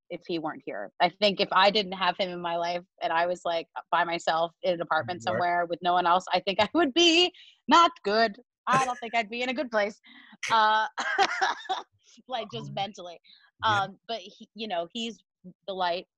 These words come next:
Speaker 1: of my life, and I love him. And we are just, we, we're the, we're having, you know, we're very lucky and fortunate to be where we are. And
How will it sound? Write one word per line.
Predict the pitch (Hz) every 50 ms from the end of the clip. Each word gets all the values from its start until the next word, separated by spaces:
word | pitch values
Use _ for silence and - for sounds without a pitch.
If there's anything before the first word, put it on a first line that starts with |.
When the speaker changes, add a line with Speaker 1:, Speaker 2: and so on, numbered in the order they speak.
| _ _ _ _ _ _ _ _ -
Speaker 1:
of | 180 165
my | 170 170
life, | 170 165 165 175 180 - 180
and | 160
I | 160 165
love | 160 156 160 - -
him. | 151 147 156 160 160
And | - 165 170 170 - - - - - -
we | 180 180 180 175 175 170 170 -
are | 170 170 165 165 160 165 -
just, | 170 160 - - 170
we, | 185 185 180 180 180 - -
we're | 180 190 185 175
the, | 185 180 - - -
we're | - 170 190 196 190 190
having, | 185 208 190 180 185 185 180 180 185 196
you | 208
know, | 196 170 160 165 - _ _ _ _ _ _ _ _ _
we're | - - 208 226 262 277 233
very | 233 247 247 247 233
lucky | 226 214 196 190 - 208 214 208
and | 196 185 -
fortunate | 196 175 180 - 190 180 170
to | - -
be | 180 170
where | 170 165
we | 165 165 165
are. | 165 180 214 269 302 _ _ _ _ _ _ _ _ _ _ _ _ -
And | 185 185 175 170 170 175